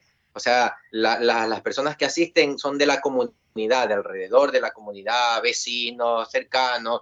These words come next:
Pocos son las personas que vienen de muy distante, aunque sí hay un grupo que viene de un poco lejos, pero po-, entonces nuestra iglesia se ha caracterizado por eso. Entonces, por ende, la escuela,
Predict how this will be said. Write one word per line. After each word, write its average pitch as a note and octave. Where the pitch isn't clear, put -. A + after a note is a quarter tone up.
Pocos E3+
son D#3+
las E3
personas D#3
que C3+
vienen C3+
de A#2
muy B2
distante, D3
aunque G2+
sí -
hay C3
un D3
grupo D3+
que D#3+
viene D3+
de D#3
un D3
poco E3
lejos, D#3+
pero A#2
po-, B2
entonces B2+
nuestra B2+
iglesia C#3+
se C#3+
ha C3
caracterizado B2+
por A#2
eso. A2+
Entonces, A2
por C3
ende, D3+
la C#3+
escuela, C#3